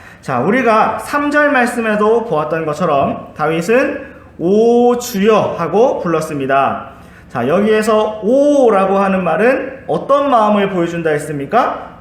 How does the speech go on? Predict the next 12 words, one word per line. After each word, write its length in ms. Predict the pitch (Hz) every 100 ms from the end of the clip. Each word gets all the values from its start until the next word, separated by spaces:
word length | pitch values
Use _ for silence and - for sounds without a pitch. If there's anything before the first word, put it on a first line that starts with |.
| -
간절한 800 | - - 175 190 202 196 185 143
마음, 360 | 123 110 98 -
그렇죠? 340 | 147 196 214 - - - - - -
간절한 720 | - 147 180 196 226 220 208
마음을 720 | 160 156 165 214 254 - - - - - -
"오라는" 1080 | - 254 269 240 180 175 180 220 262 - -
이 180 | 165 190
한마디에 720 | 196 240 254 226 185 185 190
넣어서 840 | 170 131 143 135 147 175 101 - - -
주님을 420 | - 147 151 196
불렀다는 500 | 202 175 220 208 175
것입니다. 600 | 151 135 143 123 120 110